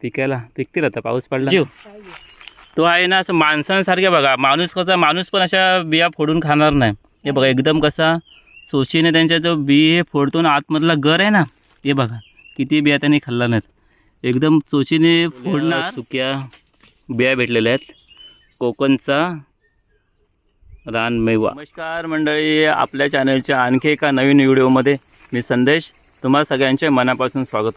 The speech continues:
करतो. आज आम्ही चाललेलो आहोत रानामध्ये, जंगलामध्ये. अ, तर बघूया काय, चाललोय आम्ही काजूसाठी, काजू आंबे जे काय भेटतील ते घेऊन यायचं. तर आई आणि मी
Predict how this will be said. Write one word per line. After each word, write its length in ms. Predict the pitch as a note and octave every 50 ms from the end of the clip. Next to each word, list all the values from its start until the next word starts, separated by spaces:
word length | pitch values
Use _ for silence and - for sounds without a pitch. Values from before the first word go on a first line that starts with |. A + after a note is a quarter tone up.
| -
करतो. 420 | - G#2+ F#2 - - - G#2+ G2+ - _ - - - - - - _ _ _ _ _ - -
आज 280 | A#2 B2+ C#3+ D3 D3+ D#3
आम्ही 840 | D#3 D#3 D#3+ D#3+ E3 E3 E3 E3 E3 E3 E3 E3+ E3 E3 E3+ E3
चाललेलो 580 | D3+ - - - D#3 C3+ C3+ C3+ D3 D3 D3+ D3
आहोत 440 | D3 C#3+ C#3+ C#3+ D3 D3+ D#3 D3 D3
रानामध्ये, 640 | C3+ C3 C3 C3 C#3 D3+ D3+ C#3+ C3 G#2+ A2 A2 A2+
जंगलामध्ये. 840 | A#2 A2+ - - - - A#2+ A#2+ B2+ C3+ C#3+ C#3 C3 A#2+ A2 B2 C#3 D3 - - - - - - - - _ _ - - - - - - _ _ _ _ - - -
अ, 100 | A#2+ A2 G#2+ G#2 G#2 G#2 G#2 G#2 G#2 G#2 G2+ - -
तर 140 | A#2+ A2+ A2+
बघूया 460 | A2 A2+ B2 C#3 D3+ D#3+ E3 E3+ E3 D3+ - - -
काय, 500 | B2+ A#2+ B2 B2+ B2+ B2+ B2+ B2+ B2 A#2+ A2 - - - - - - - - -
चाललोय 300 | G#2+ G#2+ A2 A#2+ C#3 D#3
आम्ही 240 | D#3+ D#3+ D#3 E3+ F3
काजूसाठी, 580 | D#3 D3+ C#3+ C#3+ D#3+ D#3 - B2 G2+ A2+ C3 C3
काजू 300 | - B2 A#2 A2+ C3 C3
आंबे 280 | B2 A#2+ A#2 A2 A#2
जे 140 | A2+ A#2+ A#2+
काय 160 | - B2+ B2
भेटतील 420 | A#2 A2+ G#2+ G2+ - - B2+ B2+ C3 - - - - - - - - - - - -
ते 80 | - A#2+
घेऊन 260 | A#2 A#2 A#2 A#2+ A#2+
यायचं. 360 | A2+ G#2 G2 F#2 - C3 B2+ C#3 D3 C3 - _ - - - - _ _ _ - - - _ _ - -
तर 140 | A2 A2 A2+
आई 360 | A2 A2 A#2 C3 C#3 D3 D3+
आणि 220 | C#3 C#3+ D3+ D#3
मी 320 | D3 C#3+ D3 D3 C#3 C3+